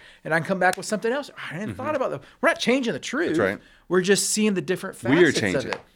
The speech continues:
Speaker 1: Exactly right. We're being
Speaker 2: Because
Speaker 1: molded according to the
Speaker 2: Scripture
Speaker 1: truth.
Speaker 2: has a transformative impact
Speaker 1: Exactly.
Speaker 2: on us.
Speaker 1: And, like, isn't that amazing? So you should want to engage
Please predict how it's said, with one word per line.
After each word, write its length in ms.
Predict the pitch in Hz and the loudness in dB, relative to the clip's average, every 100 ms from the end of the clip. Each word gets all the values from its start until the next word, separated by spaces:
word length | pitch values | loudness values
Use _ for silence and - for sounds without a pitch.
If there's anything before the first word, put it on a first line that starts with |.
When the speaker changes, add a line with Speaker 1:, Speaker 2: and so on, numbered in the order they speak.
| _ - | _ -4
Speaker 1:
Exactly 480 | 165 208 247 254 | 2 4 4 2
right. 260 | 254 320 156 | 2 2 4
We're 140 | 190 | 2
being 100 | 233 | 2
Speaker 2:
Because 460 | 262 120 101 277 233 | 2 4 4 4 2
Speaker 1:
molded 200 | 170 170 | 0 0
according 340 | 175 - 247 269 | -6 -2 0 0
to 60 | 320 | 0
the 60 | |
Speaker 2:
Scripture 260 | 127 131 113 113 | 2 2 4 4
Speaker 1:
truth. 80 | 104 | 4
Speaker 2:
has 160 | 101 92 | 2 -2
a 60 | |
transformative 880 | - 98 - - 104 104 98 95 95 | -4 -6 -6 -2 0 2 2 0 0
impact 580 | 80 98 92 80 - - _ - | -4 -6 -4 -4 -4 -12 _ -12
Speaker 1:
Exactly. 340 | 131 127 104 | -10 -6 -4
Speaker 2:
on 120 | 87 | -6
us. 280 | - - - _ - | -8 -14 -16 _ -4
Speaker 1:
And, 140 | 571 - - _ _ _ | -4 -4 -14 _ _ _
like, 200 | 254 - - | 0 0 2
isn't 220 | 370 370 | 4 4
that 140 | 254 247 | 4 6
amazing? 440 | 220 233 156 - - - | 8 8 6 0 -10 -20
So 220 | - 233 240 | 2 2 4
you 160 | 220 | 4
should 320 | - 277 208 196 | 4 2 2 6
want 240 | 269 277 | 6 4
to 220 | - 247 214 | 2 2 2
engage 600 | 202 196 196 180 180 | 4 6 8 6 4